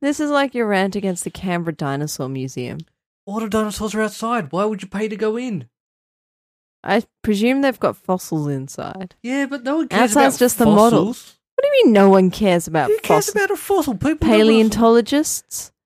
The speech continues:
Speaker 1: Kids who know dinosaurs are cool.
Speaker 2: Yeah, but they also prefer the outsides of dinosaurs than the insides.
Speaker 1: They prefer the outside of dinosaurs compared to the insides.
Speaker 2: Yep.
Speaker 1: <laughs>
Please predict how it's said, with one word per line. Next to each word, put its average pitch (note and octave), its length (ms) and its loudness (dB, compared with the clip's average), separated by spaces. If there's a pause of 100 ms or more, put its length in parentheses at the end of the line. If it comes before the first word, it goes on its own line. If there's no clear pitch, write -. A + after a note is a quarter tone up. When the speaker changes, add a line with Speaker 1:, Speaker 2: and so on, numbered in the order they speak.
(680)
Speaker 1:
Kids B3 380 0
who B3 120 4
know A3 180 4
dinosaurs G#3+ 680 0
are F#3 80 -12 (100)
cool. A#3 680 -6
Speaker 2:
Yeah, A#3+ 280 2
but G#3 140 -4
they A3 180 0
also G3 420 2
prefer F3+ 320 2
the F3 180 0
outsides E3 560 -2 (260)
of C3 160 -8
dinosaurs D#3+ 420 0
than D3+ 140 -2
the D3+ 140 0
insides. C#3 540 -4 (760)
Speaker 1:
They A3+ 200 6
prefer A#3+ 420 4
the B3+ 160 4
outside A#3+ 560 4
of G3 160 2
dinosaurs F#3+ 840 2
compared F3+ 480 -4
to F#3+ 80 -10
the D#3 220 -12
insides. F#3 880 -8
Speaker 2:
Yep. E3 340 -2
Speaker 1:
<laughs> - 60 -20